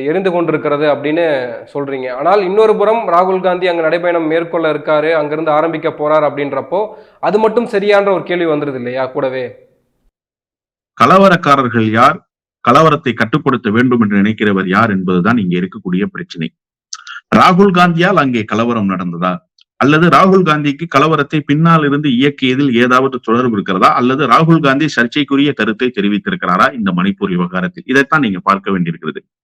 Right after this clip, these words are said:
Speaker 2: இப்போ ராகுல் காந்தி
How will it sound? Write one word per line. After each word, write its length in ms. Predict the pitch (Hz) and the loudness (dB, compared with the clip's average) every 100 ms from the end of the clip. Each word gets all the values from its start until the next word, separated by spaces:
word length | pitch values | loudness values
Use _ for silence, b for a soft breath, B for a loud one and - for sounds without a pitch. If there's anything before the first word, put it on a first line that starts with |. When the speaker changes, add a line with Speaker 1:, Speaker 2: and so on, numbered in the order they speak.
| _ _ _ _ _ | _ _ _ _ _
Speaker 2:
இப்போ 220 | 185 190 127 120 214 b b b - | 0 4 4 4 0 b b b -6
ராகுல் 540 | 101 135 220 233 247 | 2 4 6 4 2
காந்தி 420 | 202 202 202 202 | 2 2 2 0